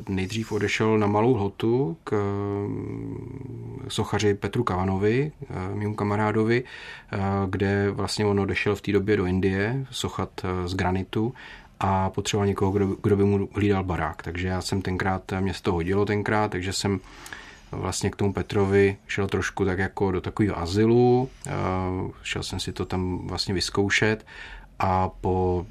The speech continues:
roce a půl na samotě už jsem věděl, že do Prahy se nemůžu vrátit. Prodal jsem prostě byt v Praze a, a pak jsem hledal a našel jsem to Broumovsko, který mě oslovilo, eh, svojí atmosférou, tím, že to je právě vlastně skoro celý Broumovsko, je vlastně,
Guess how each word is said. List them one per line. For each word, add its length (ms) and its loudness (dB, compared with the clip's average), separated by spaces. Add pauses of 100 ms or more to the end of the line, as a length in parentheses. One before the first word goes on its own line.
(120)
roce 360 -6
a 140 -4
půl 580 -2 (340)
na 100 -6
samotě 760 -2
už 180 -4
jsem 120 -2
věděl, 220 -2
že 140 -4
do 120 -6
Prahy 220 -2
se 140 -4
nemůžu 260 -2
vrátit. 640 -4
Prodal 280 -4
jsem 200 -6
prostě 280 -8
byt 220 -4
v 40 -20
Praze 520 -2
a, 140 -2 (360)
a 60 -8
pak 160 -4
jsem 120 4
hledal 360 2
a 40 2
našel 220 -2
jsem 240 -2 (120)
to 100 2
Broumovsko, 460 2
který 200 0
mě 120 2 (140)
oslovilo, 560 -2 (460)
eh, 340 -4
svojí 240 2
atmosférou, 840 2
tím, 200 2
že 80 2
to 120 -2
je 60 0
právě 320 -2
vlastně 300 -2
skoro 260 -4
celý 240 -2
Broumovsko, 600 -2
je 60 0
vlastně, 560 -2